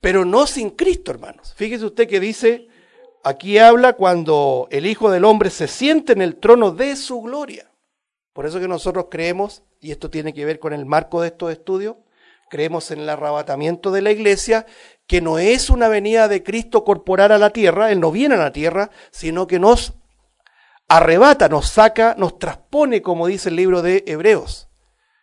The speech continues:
Enoc dice fue traspuesto, ¿se acuerda? La palabra traspuesto significa sacados en cuerpo y alma para llevárselo al cielo.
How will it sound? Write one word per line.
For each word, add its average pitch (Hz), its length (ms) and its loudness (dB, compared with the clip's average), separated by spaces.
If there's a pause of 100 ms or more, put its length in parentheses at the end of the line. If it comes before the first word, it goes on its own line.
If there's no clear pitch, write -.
Enoc 202 400 0
dice 190 300 -4
fue 202 160 -6
traspuesto, 196 580 -4
¿se 147 140 -10
acuerda? 180 360 -10 (380)
La 156 140 0
palabra 208 340 6
traspuesto 214 580 0
significa 208 680 0 (240)
sacados 214 680 4
en 175 160 0
cuerpo 262 540 4
y 240 80 4
alma 151 560 0
para 160 160 0
llevárselo 156 500 -4
al 135 100 -12
cielo. - 300 -20